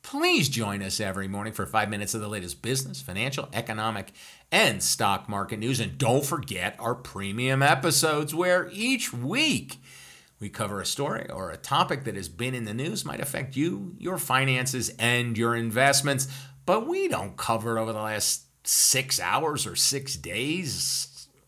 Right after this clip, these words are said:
We cover it over the last fifty or one hundred years. So you can put the news in context, be better informed, and make better decisions. This week, we're taking a look at small cap stocks.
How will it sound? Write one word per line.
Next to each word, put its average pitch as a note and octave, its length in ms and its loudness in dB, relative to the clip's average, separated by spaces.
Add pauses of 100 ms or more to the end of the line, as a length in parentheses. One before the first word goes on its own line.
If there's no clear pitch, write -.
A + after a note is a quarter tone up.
(160)
We - 120 -12
cover - 320 -6
it - 20 -2
over E3+ 80 -6
the - 80 -8
last - 280 -4
fifty - 520 -6 (300)
or A#2+ 160 -2
one A#2 220 -2
hundred B2 520 -8
years. - 640 -8 (680)
So G2+ 300 -4
you A3 280 6
can G#2 200 -4
put - 180 -6
the F#2+ 80 -8
news F2 280 -6
in D2+ 120 -16
context, G#2+ 680 -8 (160)
be A3+ 280 0
better - 520 0
informed, F2 680 -8 (560)
and A2+ 300 -6
make F2+ 280 -10 (260)
better D#2 440 -8 (800)
decisions. B2 640 2
This E3+ 240 4
week, G#3 260 -2
we're G3 80 0
taking E3 260 2
a E3+ 60 2
look F3 160 2
at D3+ 80 -2
small C3+ 540 4
cap D3 340 2
stocks. - 680 4